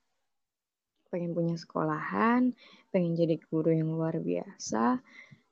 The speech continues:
Tapi sekarang aku lihat lagi ke diriku, aku kenali lagi diriku. Apakah memang itu yang aku mau? Apakah memang menjadi guru itu adalah hal yang, yang aku mau kayak gitu kan?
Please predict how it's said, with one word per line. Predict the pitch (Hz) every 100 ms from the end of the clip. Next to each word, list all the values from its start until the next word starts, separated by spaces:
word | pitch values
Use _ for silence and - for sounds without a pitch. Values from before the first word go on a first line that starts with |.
| _ _ _ _ - -
Tapi | 247 294
sekarang | - 254 262
aku | -
lihat | 214 185 180
lagi | 185 190 180
ke | 170
diriku, | 170 160 165 - 156 156
aku | - 165 190
kenali | 180 180 170 175
lagi | 175 180 196 190
diriku. | 175 170 165 160 - 160 - _ _ _ _ _ _ _ _ -
Apakah | 202 202 202
memang | 196 190 196 240
itu | 285 285
yang | 254 214
aku | - - 165
mau? | 156 156 185 220 196
Apakah | 190 180 180
memang | 170 170 170 165
menjadi | 160 160 -
guru | 165 165 165
itu | -
adalah | 170 170 165
hal | 160 165 165
yang, | 165 165 170 - - - - _ _ _ _ _ _
yang | 190 175
aku | 170 180
mau | 180 233 294 254 262
kayak | 233 170 170
gitu | 190
kan? | - 175 180